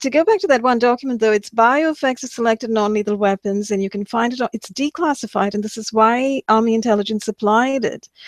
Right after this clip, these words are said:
to the people who asked, Donald Friedman and Doctor Millicent Black, uh, because they decided to declassify it, I think, in two thousand and six or something, right? Very recently. And, uh,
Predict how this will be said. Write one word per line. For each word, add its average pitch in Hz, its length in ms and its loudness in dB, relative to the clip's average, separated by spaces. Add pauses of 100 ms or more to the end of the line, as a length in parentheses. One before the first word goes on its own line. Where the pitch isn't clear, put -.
(120)
to - 100 -4
the 220 100 2
people 214 280 -2
who 208 160 -2
asked, 185 500 -2
Donald 196 360 0
Friedman 185 420 -2
and 180 240 -2
Doctor 190 280 -4
Millicent 185 360 -6
Black, 262 400 0 (360)
uh, 196 160 4
because 196 420 -2
they 196 240 4
decided 208 500 0
to 214 140 -2
declassify 220 580 0
it, 190 80 0
I 190 80 2
think, 214 220 -4
in 208 80 -6
two 214 100 -4
thousand 202 300 0
and 196 100 0
six - 240 -6
or 165 60 -6
something, - 420 -10
right? 214 240 -2
Very 240 220 -2
recently. 247 500 -8 (960)
And, 226 380 4
uh, 220 240 6